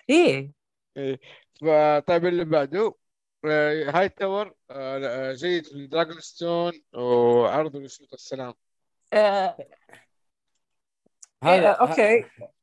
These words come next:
Speaker 3: هذا صار في
Speaker 1: هل ما
Speaker 3: الكتاب ولا ما صار يا عبد العزيز؟
Speaker 1: والله للأمانة ما أذكر إن هذا صار، يعني إنه زي اللي أخذوا العرش ويعني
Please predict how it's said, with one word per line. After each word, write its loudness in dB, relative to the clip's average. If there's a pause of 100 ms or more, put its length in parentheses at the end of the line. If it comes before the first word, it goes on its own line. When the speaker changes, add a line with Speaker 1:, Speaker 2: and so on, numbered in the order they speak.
(100)
Speaker 3:
هذا 4
صار 8
في 2
Speaker 1:
هل -4
ما 2
Speaker 3:
الكتاب 4
ولا 2
ما 0
صار -2
يا -8
عبد -10
العزيز؟ -8 (220)
Speaker 1:
والله 4
للأمانة 2
ما -6
أذكر -14
إن -12
هذا -10
صار، -2
يعني -16
إنه -8
زي -6
اللي -4
أخذوا -4
العرش -4
ويعني -16